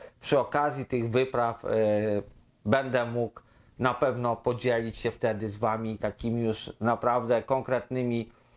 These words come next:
e, wrażeniami, już takich konkretnych, e, testach, testach takich bojowych. Mam nadzieję, że da mi sporo ładnych ryb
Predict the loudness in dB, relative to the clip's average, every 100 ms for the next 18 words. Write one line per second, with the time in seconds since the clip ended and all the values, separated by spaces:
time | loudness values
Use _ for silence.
0 | _ _ -2 2 2 2 2 2 0 0
1 | 0 -2 -4 -4 -2 -2 -2 -8 -8 -2
2 | -2 0 0 0 -2 -4 -4 -8 _ _
3 | -14 -14 _ 0 2 2 0 0 0 -2
4 | 0 2 -2 -6 _ -20 -20 -20 _ _
5 | 2 2 0 0 0 -2 -4 -4 -4 -4
6 | -2 2 4 4 2 0 -4 -10 -18 _
7 | _ -18 0 0 2 0 2 2 2 2
8 | 0 0 0 0 0 0 -4 -8 -12 _
9 | -16 -6 0 2 2 0 0 0 0 -2
10 | -6 -6 0 2 0 -2